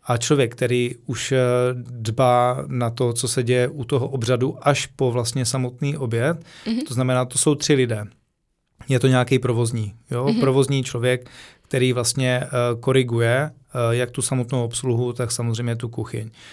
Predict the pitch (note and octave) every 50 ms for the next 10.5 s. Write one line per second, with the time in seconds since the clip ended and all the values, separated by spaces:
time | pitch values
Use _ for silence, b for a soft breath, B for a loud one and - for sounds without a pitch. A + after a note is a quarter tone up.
0 | B B B B B B - - - - E3 D#3 E3+ F3 F#3 F3 - - C3 A#2+
1 | B2+ C3 C3 B2+ C3 B2+ C3 C3 C3 B2+ C3+ C3 C3 - - - C3+ B2+ B2+ B2
2 | A#2+ A#2+ - - C3 A#2 A2+ - - A#2+ - - C#3 C#3 C3 C3 A#2 - C3 A#2+
3 | B2+ B2 A#2+ A#2+ - A#2 A#2 B2+ B2+ B2+ B2+ C3 C#3 F#3+ - C#3+ G#2 A2+ A#2+ A#2+
4 | A#2+ A#2 A#2 A#2 - B2 B2 B2 B2 A#2 - - B2+ A#2+ A#2 A2 A2 G#2 - -
5 | A#2+ A#2 A2+ A#2 - A#2+ A2+ A2 G2+ A2+ A#2 - - - B2 A2 - - - -
6 | B3 A#3 A#3 A3 A#3 A#2+ A2 G#2+ A#2 B2 A#2 - C3 - C#3+ - - B2 B2+ B2
7 | - - - B2+ A#2+ A2+ A#2 - C3+ B2+ A#2+ B2 - - B2 A2+ B2+ A#2+ A#2+ A#2+
8 | A2 A2+ A2 - B2 A#2+ A#2 A#2 A2+ A2+ - - A#2+ A2 A#2 G#2+ A2 G#2 A2 G#2
9 | - A#2 A2 A2 G3+ G#3 F#3 - - F3+ F#3+ B B B B B B B B _
10 | - B2+ A2+ G#2 B2 C#3+ D3 D3 C#3 C3+